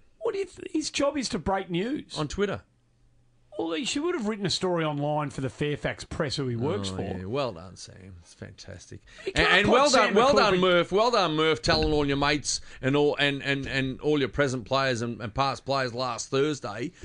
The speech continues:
Speaker 2: that you signed. Well, you reckon that wasn't gonna get out?
Speaker 1: Well,
Speaker 2: Hello. And then we
Speaker 1: yeah.
Speaker 2: have the press conference today. Wow, that's fantastic. Isn't
Speaker 1: So
Speaker 2: that
Speaker 1: what are you
Speaker 2: great?
Speaker 1: saying here?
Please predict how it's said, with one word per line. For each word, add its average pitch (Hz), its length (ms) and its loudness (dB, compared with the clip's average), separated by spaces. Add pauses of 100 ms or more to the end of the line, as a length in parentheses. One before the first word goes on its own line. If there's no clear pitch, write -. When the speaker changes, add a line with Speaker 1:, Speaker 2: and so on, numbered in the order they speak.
(160)
Speaker 2:
that 113 120 -2
you 113 80 -6
signed. 117 460 -4 (200)
Well, 156 160 0
you 185 100 6
reckon 226 200 2
that 220 160 2
wasn't 185 240 0
gonna 139 180 0
get 113 200 -6
out? 110 360 -6
Speaker 1:
Well, 120 140 -4
Speaker 2:
Hello. 151 500 4
And 165 120 2
then 175 80 2
we 175 80 4
Speaker 1:
yeah. 160 60 6
Speaker 2:
have 143 120 0
the 143 80 0
press - 320 0
conference 113 460 -6
today. 98 560 -6 (560)
Wow, 110 340 -2
that's 123 240 -2
fantastic. 101 800 -8
Isn't 120 140 -4
Speaker 1:
So - 80 0
Speaker 2:
that - 60 2
Speaker 1:
what 262 100 0
are - 20 0
you 269 60 0
Speaker 2:
great? 226 80 0
Speaker 1:
saying 190 320 0
here? 135 140 -6